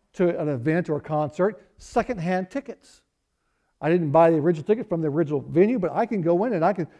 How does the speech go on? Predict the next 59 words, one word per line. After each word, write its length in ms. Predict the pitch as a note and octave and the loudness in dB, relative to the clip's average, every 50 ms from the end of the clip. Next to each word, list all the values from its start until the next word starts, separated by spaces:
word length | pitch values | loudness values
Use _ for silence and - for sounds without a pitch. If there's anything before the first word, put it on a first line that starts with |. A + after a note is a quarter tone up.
| _ _ _ | _ _ _
through 140 | - G3+ F#3 | -2 -2 2
various 280 | C#3 E3 E3+ F3 D#3+ - | 2 2 2 2 0 0
websites 560 | - E3 F#3 F#3+ - - F3+ G#3+ A#3+ - - | 4 4 4 4 4 0 0 0 0 0 -2
or, 160 | E3 D#3 D#3+ - - _ _ _ _ - | -4 -4 -4 -8 -20 _ _ _ _ -4
uh, 340 | E3 D#3 D3+ D3+ E3 F3 F3+ | -2 -2 -2 -4 -6 -8 -6
whatever 320 | F3 F3+ F3+ F3 D3+ D#3 | -2 0 0 2 2 4
else, 160 | E3 G3+ - E3 | 2 2 2 0
and 80 | D#3+ | 0
I 100 | E3 F3 | 0 0
have 180 | E3+ E3 C#3+ - - _ _ _ _ - | 0 -2 -4 -6 -14 _ _ _ _ -10
bought 380 | C#3+ C3 - F#3 F#3 G3 - | -6 2 4 6 6 6 4
those 120 | - F#3 F3 | 4 2 2
type 260 | - - F3 E3 - | 0 -2 -2 -2 -2
of 80 | D#3+ - | -4 -4
tickets 200 | F3 D#3+ - - | -4 -6 -6 -8
in 60 | D#3 | -12
the 60 | C#3+ | -10
past. 360 | - E3+ F3+ A3 A#3+ - - | -2 0 0 0 0 -2 -2
And 80 | F#3 E3 | -4 -4
before 380 | D#3 D3 - - A3+ G#3 G3 | -4 -6 -4 2 4 4 4
there 80 | F3+ F3 | 4 2
were 100 | D#3 C#3 | 0 2
websites, 520 | C3 E3 G#3 - - - - F#3 G3+ G#3 | 4 6 6 6 6 2 2 2 2 0
before 260 | - - - D#3+ E3 D3+ | -2 -6 -2 -2 0 0
there 80 | D#3+ | 0
was 80 | D3 - | -2 -2
internet, 440 | - F#3+ C4 A3+ F3 E3 F3 A3 - | -4 -4 -2 0 2 0 0 0 0
sometimes 380 | - F#3+ D#3 F#3+ F3 F3+ E3 | -4 -4 -2 -2 -2 -2 -2
you 60 | E3 | -4
just 160 | D#3 F3 B2+ B2 | -4 -6 -4 -2
walked 280 | D#3 E3 E3+ D#3 - | 0 0 0 0 -2
up 120 | F3 D#3 - | -6 -4 -4
to 80 | - | -8
a 20 | D3+ | -6
game 280 | C#3+ D3+ E3 F#3+ E3+ | -6 -4 -4 -4 -6
and 100 | C#3 C3+ - _ _ _ _ _ _ | -8 -10 -12 _ _ _ _ _ _
someone 140 | _ F3 E3+ | _ -6 -4
said, 80 | C3+ C#3+ | -2 -2
"Oh, 140 | C#3 E3 F3+ | 2 2 2
I 100 | F#3 A3+ | 2 2
got 200 | C#4 C#4+ - - | 2 -2 -4 -4
tickets," 260 | D#3+ D#3 F#3 G#3 - | -6 -6 -6 -6 -8
and 100 | D3+ D3+ | -8 -6
you 60 | C3 | -4
hope 120 | D3+ F#3+ | -6 -4
they 80 | - F3 | -2 -2
were 80 | D#3+ D3 | -4 -2
giving 220 | C3+ D#3+ D#3 D3+ | -4 -4 -4 -4
you 80 | C#3 C#3 | -6 -6
real 160 | C3+ A#3 D4+ | -6 -8 -8
tickets. 480 | - - C3+ - - - _ _ _ _ _ _ _ _ _ _ _ _ _ _ _ _ _ _ _ _ _ _ | -8 -10 -14 -14 -14 -20 _ _ _ _ _ _ _ _ _ _ _ _ _ _ _ _ _ _ _ _ _ _
'Cause 220 | - F#3+ E3+ - - _ _ | -2 -2 -2 -2 -6 _ _
there 120 | _ G3+ F3 | _ 2 6
have 180 | F#3+ C4 D#4 | 8 8 8
been 140 | B3 C#4 B3+ | 8 6 4
people 300 | - B3 C4+ - A3+ G#3 | 4 2 2 2 2 0
known 580 | G3 F#3+ G3+ A#3 C4 B3+ G3+ E3 D#3 D#3+ E3+ D#3+ | 0 2 2 2 2 2 0 0 0 -2 -4 -4
to 100 | - F#3 | -4 -6
sell 720 | - - - - C4 B3 E3+ C#3+ C#3 C#3+ D#3+ F#3+ F3+ | -6 -6 2 4 6 6 6 6 4 4 2 0 -2